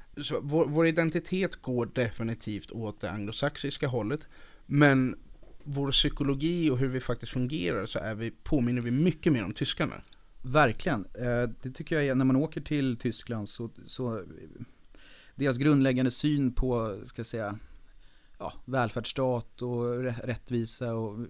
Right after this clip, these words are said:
Speaker 2: omfördelningspolitik, hej och hå, den är ju väldigt, den ligger väldigt nära den svenska. Medan i till exempel Storbritannien så har du ju en helt annan, eh, ja, syn på, på, på de här frågorna. Inte minst
Speaker 1: Absolut.
Speaker 2: välfärd. Och sen med det sagt så, utan vad jag,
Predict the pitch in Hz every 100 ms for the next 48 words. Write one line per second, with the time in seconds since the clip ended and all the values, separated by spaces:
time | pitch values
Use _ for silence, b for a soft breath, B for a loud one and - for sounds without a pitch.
0 | - 113 113 117 120 110 107 - 110 107
1 | 117 - 113 113 120 104 120 135 123 127
2 | 110 101 104 - 123 131 131 131 117 127
3 | 117 110 139 120 - 170 - b b b
4 | b 131 123 117 120 123 110 120 117 113
5 | 117 107 139 156 147 120 113 113 110 160
6 | 151 135 113 107 107 b b b b b
7 | b b - - 117 113 104 101 - -
8 | - - - 120 - - - - 127 117
9 | 107 110 107 - 123 110 - - - -
10 | 123 117 113 110 104 127 - - 135 131
11 | 123 117 123 117 120 135 131 151 139 123
12 | 113 131 117 107 110 - 120 107 113 120
13 | 113 110 107